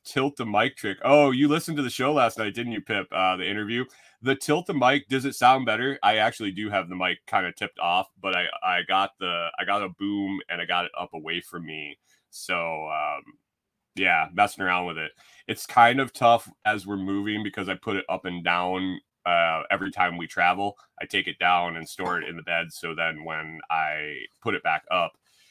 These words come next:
it's in a different position and my volume control is different. So I don't know. I don't know. I, um, I gotta figure out a way to test it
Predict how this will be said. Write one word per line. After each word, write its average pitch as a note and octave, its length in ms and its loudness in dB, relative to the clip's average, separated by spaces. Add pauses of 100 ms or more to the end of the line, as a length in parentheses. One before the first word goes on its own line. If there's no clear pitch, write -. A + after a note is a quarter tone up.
it's C#3+ 140 -2
in C#3+ 80 8
a C3 60 2
different A2 300 0
position F#2+ 600 -4
and E2+ 380 0
my E2 120 0
volume E2+ 340 0
control E2 340 -14
is - 80 -20
different. D2 360 -18
So D#2 240 -12 (640)
I - 100 6
don't E3 100 6
know. D3 300 6 (120)
I C3 140 6
don't B2+ 100 4
know. A#2+ 160 4
I, A#2 500 4
um, G#2 560 0 (380)
I A2+ 80 4
gotta A#2+ 120 4
figure A#2+ 260 0
out G#2+ 180 2
a G2+ 60 -4
way G2 240 -2
to F#2+ 340 -6
test - 380 -2
it F2+ 140 -4